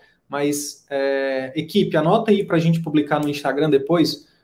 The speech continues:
a foto desse estudo. Mas tem um estudo que mostrou que apenas o acompanhamento de pacientes via S M S dobrou a taxa de adesão à terapia. Se eu não me engano, esse estudo é sobre tuberculose. Mas olha só, mandar um S M S, uma mensagem de texto, pessoal,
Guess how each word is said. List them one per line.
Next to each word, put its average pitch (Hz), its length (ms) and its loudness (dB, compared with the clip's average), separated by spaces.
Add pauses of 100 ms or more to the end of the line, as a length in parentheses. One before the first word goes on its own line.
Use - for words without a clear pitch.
(120)
a 135 120 -4
foto 160 420 4
desse 156 240 0
estudo. 175 560 -2
Mas 156 140 -4
tem 254 100 0
um 247 40 2
estudo 214 580 0
que 208 100 -2
mostrou 180 640 6
que - 120 0
apenas 202 360 4
o 220 60 6
acompanhamento 175 640 2
de - 80 -14
pacientes 156 460 -6
via 170 200 2
S 214 260 2
M 247 160 2
S - 440 0 (460)
dobrou 196 440 6
a 202 40 4
taxa 185 260 0
de 185 80 0
adesão 165 320 0
à 165 40 -2
terapia. 165 480 -6
Se - 140 2
eu 220 40 6
não 247 80 2
me 226 60 2
engano, 190 200 4
esse 208 160 2
estudo 185 260 -6
é 180 40 -2
sobre 190 260 -8
tuberculose. 175 880 0
Mas 147 100 -4
olha 196 140 6
só, 202 400 2
mandar 214 300 8
um 220 120 8
S 240 240 0
M 247 140 0
S, 190 260 -2
uma 190 80 -2
mensagem 202 420 2
de 214 100 4
texto, 160 300 0
pessoal, - 380 -14